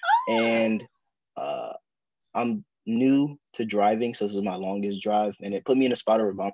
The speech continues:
Speaker 2: responsibility, and I was happy that I was able to handle that and do it while enjoying myself and do it flawlessly.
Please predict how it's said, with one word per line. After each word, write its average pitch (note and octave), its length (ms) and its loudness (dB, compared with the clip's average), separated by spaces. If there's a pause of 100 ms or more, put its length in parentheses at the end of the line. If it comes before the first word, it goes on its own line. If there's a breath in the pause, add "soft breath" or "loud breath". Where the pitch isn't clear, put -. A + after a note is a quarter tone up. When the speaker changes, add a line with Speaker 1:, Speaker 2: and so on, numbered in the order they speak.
(140)
Speaker 2:
responsibility, A#2 960 -4 (440 soft breath)
and G2+ 360 -4
I G2+ 80 2
was G#2+ 160 2
happy A#2 380 -2
that G2 120 -4
I G2+ 60 -2
was G2+ 160 -4
able F#2+ 180 -4
to G2 80 -12
handle G#2 340 -6
that G#2 200 -4 (540)
and F3+ 300 -12 (680)
do A2+ 220 -2
it F#2+ 80 -2
while F#2 340 -4
enjoying G#2 380 -8
myself G2 360 -8 (240)
and G2 160 -16 (380)
do G2 140 -8
it - 120 -10
flawlessly. G2 600 -8